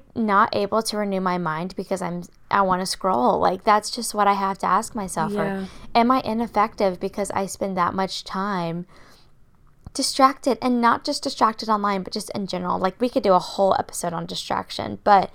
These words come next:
Speaker 1: I just, mm, it's so, it's so convicting. So
Speaker 2: one of the things that convicts me is,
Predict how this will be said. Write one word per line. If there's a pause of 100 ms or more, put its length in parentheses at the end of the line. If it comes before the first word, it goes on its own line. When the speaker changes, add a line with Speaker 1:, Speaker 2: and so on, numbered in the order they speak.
(420)
Speaker 1:
I
just,
mm, (240)
it's
so,
it's
so
convicting.
So (320)
Speaker 2:
one
of
the
things
that
convicts
me
is,